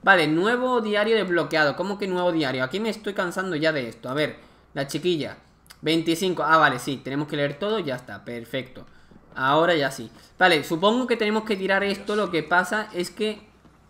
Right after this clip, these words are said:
necesitamos algo. Sí, sí, guau, guau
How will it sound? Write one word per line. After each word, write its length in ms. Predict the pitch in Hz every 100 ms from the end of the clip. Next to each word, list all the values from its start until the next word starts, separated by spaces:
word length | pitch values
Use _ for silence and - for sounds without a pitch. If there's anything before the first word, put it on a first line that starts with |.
| - - _ _ - - _ - - - - - - - - -
necesitamos 760 | 156 165 165 165 151 175 185 160
algo. 340 | 208 190 117 107 - - - - - - - - - 269 - - - - - - _ _ - -
Sí, 200 | - 160
sí, 140 | 180
guau, 320 | 156 156 165 160
guau 360 | 185 220 247